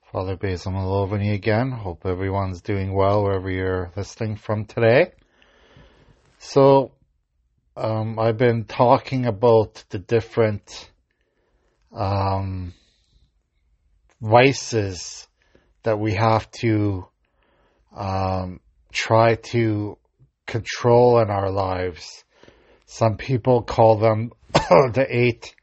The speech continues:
deadly sins. And <coughs> we were talking about a few of them already. And they're, um, the virtues that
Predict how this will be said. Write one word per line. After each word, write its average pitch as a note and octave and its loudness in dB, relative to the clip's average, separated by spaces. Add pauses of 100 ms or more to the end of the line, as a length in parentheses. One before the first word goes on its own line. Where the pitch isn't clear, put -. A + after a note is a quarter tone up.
(760)
deadly A#2 4
sins. A#2 -2 (1500)
And A2 -2 (260)
<coughs> D3+ 4
we B2 2
were A#2 2
talking A#2 2
about G#2+ -2
a G2+ -4
few B2+ 0
of B2 -2
them A#2 0
already. G#2+ 0 (2000)
And G#2+ 0
they're, G#2 2 (1200)
um, G2 -4 (800)
the A2+ 0
virtues A2+ 2
that G2+ 0